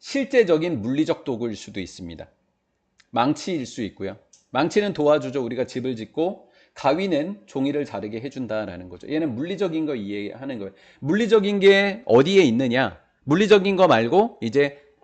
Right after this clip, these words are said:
안 물리적인 거, 정신적인 거, 눈에 안 보이는 거, 이런 이야기죠. 예를 들면 우리의 숫자 체계, 안 보이는 거죠. <laughs> 그런데 컴퓨터는 인지적인 도구이다. 인지적 도구는 물리적 도구니까, 인지적 도구 이야기하는 거니까 아닌 거죠.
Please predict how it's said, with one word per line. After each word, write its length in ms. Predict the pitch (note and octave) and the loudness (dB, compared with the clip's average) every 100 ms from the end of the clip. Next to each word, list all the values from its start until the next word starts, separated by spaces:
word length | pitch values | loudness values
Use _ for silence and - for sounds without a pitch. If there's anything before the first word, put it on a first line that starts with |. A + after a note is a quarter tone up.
| _ | _
안 280 | - B2 G3 | -6 -2 0
물리적인 440 | A3 D3 A#2 G2+ | -2 0 -2 -4
거, 80 | F#2 | -8
정신적인 720 | - D3 F#3 F3+ C3 F#2+ F2+ | -4 -4 -4 -4 -4 -4 -10
거, 180 | E2+ F2 - | -16 -20 -8
눈에 200 | B2+ D#3+ | -4 -2
안 220 | F#2+ C3+ | -2 -2
보이는 340 | E3 B2+ G2 | -2 -2 -4
거, 140 | F2+ F2+ | -8 -6
이런 220 | C#3 D3 A#2+ | -2 -2 -2
이야기죠. 480 | G2 F2+ E2+ - - _ _ _ - | -4 -8 -12 -20 -20 _ _ _ -2
예를 300 | C#3+ F#3 F3+ | 0 0 0
들면 540 | F3 F3 F#3 F#3 F3 | -4 -2 0 -2 -4
우리의 260 | - C3 D3+ | -12 -6 -6
숫자 300 | D3 - F3+ | -6 -8 -10
체계, 300 | - G#2+ G2 | -8 -10 -10
안 160 | - B2+ | -8 -6
보이는 320 | D#3+ D#3 D3+ | -4 -4 -6
거죠. 280 | C#3+ D3 D#3 _ _ _ _ _ _ _ | -6 -8 -12 _ _ _ _ _ _ _
<laughs> 520 | _ - - D#3+ C#3 - | _ -20 -14 -12 -12 -6
그런데 580 | E3+ G#3 E3+ E3 F#3 | -2 0 2 2 0
컴퓨터는 800 | - A#3 A3+ G#3+ G#3 E3+ C#3 F3+ - | -8 -10 -8 -6 -4 -4 -4 -6 -6
인지적인 640 | C#3 D#3+ E3+ E3 D#3 D3+ | -6 -4 -6 -4 -4 -6
도구이다. 460 | C3 G#2 A2 G2+ G#2 | -10 -12 -10 -8 -6
인지적 440 | F3 F3+ F3+ F#3+ | -6 -6 -6 -8
도구는 320 | - D3 D3+ C3 | -6 -6 -6 -6
물리적 400 | A#2 B2+ C3+ - | -8 -6 -8 -8
도구니까, 580 | C3 A#2+ A2+ C3+ - - | -10 -10 -8 -10 -10 -8
인지적 440 | F3 F3+ F3+ - | -6 -6 -8 -8
도구 220 | D#3+ D3+ | -8 -6
이야기하는 460 | D3 B2+ B2 B2 B2 | -4 -4 -4 -8 -8
거니까 320 | A#2+ A#2+ A2 | -10 -8 -8
아닌 240 | F#2+ A#2 B2+ | -6 -8 -8
거죠. 360 | A2 C3+ C#3 | -8 -8 -12